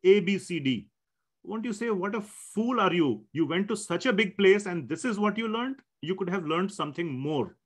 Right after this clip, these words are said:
So those who are learning these things from Bhagavad Gita,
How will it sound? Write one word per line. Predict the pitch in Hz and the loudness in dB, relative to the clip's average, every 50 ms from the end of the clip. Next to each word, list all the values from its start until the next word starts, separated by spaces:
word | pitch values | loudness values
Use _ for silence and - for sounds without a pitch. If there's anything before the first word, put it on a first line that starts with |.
| _ _ _ _ _ _ _ _ _ _ _ _ _ - _ _ | _ _ _ _ _ _ _ _ _ _ _ _ _ -20 _ _
So | - - - 240 233 233 247 254 - - _ - | -8 -2 2 4 4 4 4 2 -2 -8 _ -6
those | 117 110 175 208 254 285 220 | 2 4 4 6 4 4 2
who | 202 208 240 | 2 2 4
are | 240 233 | 2 2
learning | 202 165 147 160 175 196 220 220 214 196 202 214 233 - _ _ _ _ - | 0 0 2 2 4 4 4 2 2 0 0 -2 -4 -6 _ _ _ _ -8
these | 120 165 214 226 208 208 | -2 0 0 0 -2 -6
things | - - 160 220 277 277 208 208 | -4 0 2 2 2 2 -2 -4
from | - 190 196 185 | -2 -2 -2 -2
Bhagavad | 151 139 151 160 170 196 220 185 160 | -2 -2 -2 0 2 2 0 0 0
Gita, | 180 180 - 170 160 170 190 202 | -2 -2 0 0 0 0 -2 -4